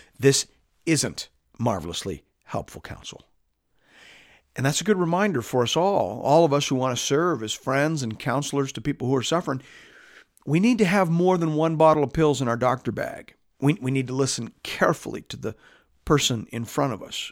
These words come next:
We, we need to think deeply about what we might be seeing. And we better know all of the potential problems and soul diseases that are out there.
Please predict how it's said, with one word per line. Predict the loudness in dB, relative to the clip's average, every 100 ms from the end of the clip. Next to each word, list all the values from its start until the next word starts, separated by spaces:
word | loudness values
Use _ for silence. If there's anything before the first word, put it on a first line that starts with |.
| -4
We, | -4 -2
we | -2
need | -2
to | -4
think | 4 4 4 2
deeply | 8 8 8 -2 -2 0 -2 -6 _ _ _ _ _ _
about | -4 -2 0
what | 0 0
we | -2
might | 0 -2
be | -4
seeing. | -4 -2 -2 -4 -8 -18 _ _ _ _ _ _ _ _ _
And | -14
we | -4
better | 2 4
know | 6 6 6 4 0 _ _ _ _ _ _
all | 2 4 4
of | 2
the | -2
potential | -4 -4 -4 -4
problems | -8 0 2 2 0 -4 -6 -8
and | -6 -4
soul | -4 0 2 4 4 2 -4 _ _ _ -4
diseases | -2 0 2 2 0 -8 -12 -12 -14 -16 _ _ _
that | -8 -4
are | -4 -4
out | -8 -8
there. | -12 -14 -16 -20